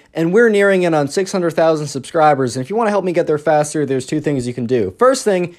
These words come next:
is binge watch some videos on the channel. Either watch a playlist after this or watch some more videos, or a-, any way, just watch more of the videos in one sitting. And the second way is tell a friend that you might think that will like the videos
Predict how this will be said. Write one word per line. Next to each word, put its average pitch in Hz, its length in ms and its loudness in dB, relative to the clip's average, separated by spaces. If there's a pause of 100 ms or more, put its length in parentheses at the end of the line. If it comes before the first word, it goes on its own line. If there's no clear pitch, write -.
(100)
is - 80 -20
binge 220 280 2
watch 202 260 0
some 190 140 0
videos 175 320 2
on 160 80 -2
the 139 80 -2
channel. 135 480 -2
Either 127 360 2
watch 123 320 0
a 135 40 -8
playlist 135 440 2
after 127 260 0
this 123 320 0
or 98 160 -2 (260)
watch 120 280 0
some 131 100 -2
more 120 220 2
videos, 113 560 0
or 117 80 -4
a-, 190 280 0
any 208 180 4
way, 160 200 4
just 139 220 -6
watch 131 240 0
more 131 140 -2
of 113 60 -2
the 110 60 -4
videos 113 400 -2
in 104 80 -6
one 101 160 -4
sitting. 135 460 0 (240)
And 160 100 -2
the 165 40 0
second 262 340 2
way 185 160 4
is 170 180 0
tell 175 300 -4
a 180 60 0
friend 165 260 -2
that 156 60 -2
you 151 100 -2
might 139 240 -2
think 131 200 -4
that 107 300 -6
will 123 320 0
like 131 260 2
the 131 80 -2
videos 120 480 2